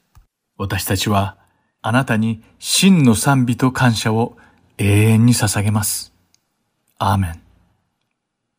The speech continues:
次世代の若者たちは幼い頃からインターネットや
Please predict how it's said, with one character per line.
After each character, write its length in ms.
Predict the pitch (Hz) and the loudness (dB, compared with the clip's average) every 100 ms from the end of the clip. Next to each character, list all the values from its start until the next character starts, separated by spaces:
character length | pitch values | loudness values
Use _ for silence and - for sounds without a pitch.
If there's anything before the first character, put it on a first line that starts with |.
| _ _ - _ _ _ _ _ _ _ _ _ _ _ _ _ _ _ _ - | _ _ -20 _ _ _ _ _ _ _ _ _ _ _ _ _ _ _ _ -6
次 120 | 123 | -2
世 160 | 180 156 | 2 2
代 200 | 131 120 | 2 2
の 100 | 110 | 2
若 220 | 104 120 | 0 0
者 200 | 123 123 | 0 0
た 120 | 120 | -2
ち 140 | - | -4
は 320 | 113 110 - _ | -2 -2 -6 _
幼 380 | 101 123 123 143 | -4 0 2 2
い 80 | 110 | 2
頃 200 | 110 107 | 0 2
か 140 | 107 | 2
ら 80 | 101 | 4
イ 100 | 120 | 4
ン 100 | 123 | 4
タ 120 | 123 | 2
ー 40 | |
ネ 100 | 120 | 2
ッ 80 | 117 | 2
ト 100 | - | -2
や 300 | 98 95 95 | -2 -2 -4